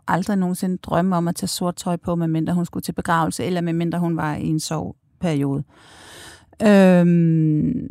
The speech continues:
så jeg tog heller aldrig sort tøj på, når jeg skulle interviewe hende, for det synes jeg ville virke respektløst på en eller anden måde. Øhm, og det var næsten min største udfordring. Øh, i starten, i begyndelsen var jeg meget nervøs for, om jeg kunne huske at sige de, men det, øh, kommer overraskende nemt.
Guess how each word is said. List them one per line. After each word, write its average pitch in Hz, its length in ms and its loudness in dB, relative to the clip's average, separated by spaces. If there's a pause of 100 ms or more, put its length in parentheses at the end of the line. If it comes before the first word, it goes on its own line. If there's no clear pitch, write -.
(180)
så - 160 2
jeg 202 200 8
tog 240 180 4
heller 247 200 6
aldrig 165 220 2
sort 156 240 -2
tøj - 180 -4
på, - 300 -4 (140)
når 180 120 2
jeg 160 160 2
skulle 165 200 -2
interviewe 170 400 0
hende, 165 160 0 (120)
for 185 60 -4
det 180 140 -4
synes - 220 -6
jeg 196 100 -2
ville 175 120 -2
virke 180 260 -4
respektløst 175 580 -8 (200)
på 202 80 -6
en 190 60 -2
eller 175 120 -2
anden 175 120 0
måde. 175 340 -2
Øhm, 170 500 0 (280)
og 185 120 -4
det 240 80 8
var 247 100 8
næsten 240 340 4
min 202 140 2
største 208 440 -2
udfordring. 190 760 -2 (180)
Øh, 185 320 0
i 196 80 -2
starten, 220 520 2
i 196 40 -2
begyndelsen 214 400 0
var 185 60 2
jeg 175 80 2
meget 190 220 2
nervøs 190 280 -2
for, 190 100 -6
om 190 100 0
jeg 190 100 -2
kunne 196 140 -2
huske 190 240 -6
at 196 60 -4
sige 185 180 -6 (120)
de, 240 180 0 (480)
men 196 120 -2
det, 202 300 2
øh, - 120 -4 (260)
kommer 185 240 0
overraskende 165 580 2
nemt. 180 280 0